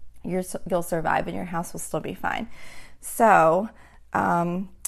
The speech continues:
anyway, like I said, we're in zone four this week.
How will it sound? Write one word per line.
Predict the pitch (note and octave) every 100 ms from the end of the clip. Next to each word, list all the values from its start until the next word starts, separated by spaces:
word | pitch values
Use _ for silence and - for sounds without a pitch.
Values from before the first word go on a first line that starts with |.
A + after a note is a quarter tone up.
| - -
anyway, | G3 G3+ F3 D3+
like | - G#3 G#3+
I |
said, | A#3 G#3 F#3
we're | F#3
in | - G#3
zone | G3 F#3 F3 G#3 -
four | - G#3+ F#3+
this | F3 F#3+ -
week. | F3 D3 G3+ -